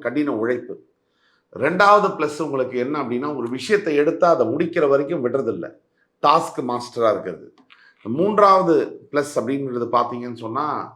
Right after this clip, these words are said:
அதாவது தர்மம் தவறாமல் நடப்பது. மைனஸ் என்ன அப்படின்னு பார்த்தோம்னா இளகிய மனசு. மனசு அப்படின்னு இருந்தாலே அதுல உணர்ச்சி, மத்தவங்களுக்காக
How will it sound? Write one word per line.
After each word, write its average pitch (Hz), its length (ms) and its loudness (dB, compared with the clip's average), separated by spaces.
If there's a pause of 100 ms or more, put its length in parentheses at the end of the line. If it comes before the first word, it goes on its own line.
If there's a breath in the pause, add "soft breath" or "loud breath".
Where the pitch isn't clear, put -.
(180)
அதாவது 127 320 -2 (180)
தர்மம் 175 480 -4
தவறாமல் 123 540 0
நடப்பது. 92 380 -12 (1300)
மைனஸ் 214 540 2
என்ன 139 200 -2
அப்படின்னு 123 280 -8
பார்த்தோம்னா 117 460 -2 (760)
இளகிய 180 520 2 (120)
மனசு. 113 320 -6 (640)
மனசு 165 600 -2 (280)
அப்படின்னு 139 340 -2
இருந்தாலே 151 540 2 (640 soft breath)
அதுல 120 240 2 (100)
உணர்ச்சி, 151 420 -2 (400)
மத்தவங்களுக்காக 139 680 0